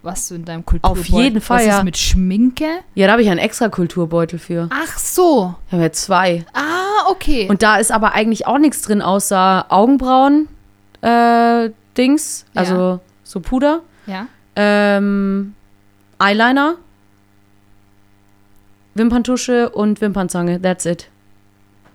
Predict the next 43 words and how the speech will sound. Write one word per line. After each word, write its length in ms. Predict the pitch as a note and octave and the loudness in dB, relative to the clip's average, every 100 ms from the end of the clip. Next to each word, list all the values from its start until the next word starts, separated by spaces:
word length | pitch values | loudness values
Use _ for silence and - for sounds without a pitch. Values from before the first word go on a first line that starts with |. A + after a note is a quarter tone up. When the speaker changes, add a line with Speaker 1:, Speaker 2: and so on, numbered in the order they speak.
| _ _ _ - | _ _ _ -6
Speaker 1:
Ja, 260 | C4 C4+ | 0 0
also 280 | A3 A#3+ B3 - _ - | 0 -4 -6 -10 _ -6
alles 340 | B3 C4 - | -4 -2 -4
sehr 160 | F#3+ F3+ | -8 -8
überschaubar. 680 | F3+ F3 - E3+ E3+ E3 F#3 _ | -8 -10 -10 -10 -10 -12 -14 _
Speaker 2:
Ja. 240 | A3+ A3 - - - - | 0 0 -2 -14 -12 -4
Speaker 1:
Ich 100 | B3 | -2
habe 120 | C4 | -2
immer 160 | C4+ A#3+ | -4 -4
noch 160 | F#3 | -6
Zahnseide 600 | - G3+ G#3 A3+ B3 B3+ | -10 -12 -10 -10 -10 -8
dabei 460 | B3+ B3 B3 B3+ D4+ _ _ _ _ _ _ | -10 -10 -8 -8 -10 _ _ _ _ _ _
und 480 | - A3 A3 A3 - - | -10 -8 -8 -10 -14 -14
eine 120 | G#3+ | -14
Pinzette 480 | G3 G3+ - G3 G3 | -10 -10 -10 -12 -12
habe 100 | F3 | -14
ich 140 | E3 - | -14 -12
immer 180 | G3+ D#3+ | -10 -10
dabei. 380 | D#3+ D#3+ D#3+ G3 | -12 -14 -16 -18
Ich 80 | G3+ | -10
Speaker 2:
Ah, 60 | A#3 | -8
Speaker 1:
reise 240 | G3 G3 | -6 -8
Speaker 2:
crazy. 160 | G#3 G3+ | -6 -4
Speaker 1:
nie 220 | A3+ A#3 | -4 -6
ohne 180 | G#3+ G3+ | -8 -8
Pinzette 440 | - F#3+ F#3+ - | -10 -10 -16 -18
irgendwo 300 | - F3+ F3 | -18 -16 -16
hin. 180 | D#3+ F3 | -16 -14
Speaker 2:
Echt? 300 | D#3 E3 - | -14 -14 -16
Warum? 360 | - - G3 F#3+ | -20 -8 -6 -6
Speaker 1:
Ja, 200 | F#3+ F#3+ | -10 -12
weiß 180 | G3+ G3 | -12 -12
nicht, 120 | F3+ | -18
weil 100 | F3+ | -18
ich 60 | G3 | -18
immer 180 | F#3+ | -18
gern 280 | F#3 F#3+ F#3+ | -16 -16 -16
irgendwo 420 | F#3+ G3 F#3+ F#3 F3+ | -16 -16 -16 -18 -16
Haare 340 | G3 F#3+ F3 | -16 -14 -16
rauszupf. 600 | E3 E3+ - - - - - | -16 -20 -20 -20 -2 -2 0
Speaker 2:
Benutze 300 | F#3 F3+ - | -2 -4 -4
keine 220 | F#3 F3 | -4 -4
Pinzette. 540 | E3 F3 - F3+ F#3 | -4 -12 -10 -12 -10